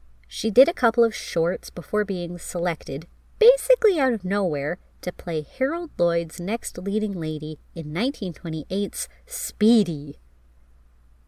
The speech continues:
It is clearly the promise of this film that got Anne on the Wampus list that year,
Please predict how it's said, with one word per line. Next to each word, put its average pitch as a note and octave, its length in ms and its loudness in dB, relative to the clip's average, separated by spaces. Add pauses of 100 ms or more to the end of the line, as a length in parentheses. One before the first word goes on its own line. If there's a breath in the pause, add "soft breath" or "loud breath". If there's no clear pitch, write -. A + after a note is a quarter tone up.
(380)
It B3 200 4
is B3 220 0
clearly F4+ 720 -2
the D4+ 100 0
promise F#3 580 -4
of C#3+ 220 -6
this C#4+ 260 4
film D#3+ 500 -8
that D3 140 -6
got D3 320 -8
Anne A3+ 460 0
on D#3 140 -10
the C#3+ 80 -12
Wampus A3 480 -2
list F3 340 -4
that D#3+ 260 -16
year, G3+ 320 0